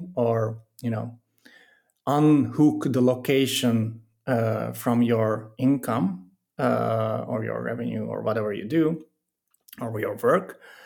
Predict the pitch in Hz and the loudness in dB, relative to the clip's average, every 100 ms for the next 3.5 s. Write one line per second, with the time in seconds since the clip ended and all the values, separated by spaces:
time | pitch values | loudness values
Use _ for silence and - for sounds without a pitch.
0 | - - _ 151 147 147 143 - 131 220 | -20 -20 _ 2 4 4 2 -4 0 2
1 | 302 190 180 156 139 127 120 113 - 90 | 2 2 0 2 2 2 2 -2 -4 -8
2 | - _ - 120 123 151 160 - 151 131 | -12 _ -6 0 4 6 4 4 2 4
3 | 123 113 120 113 | 4 4 2 -2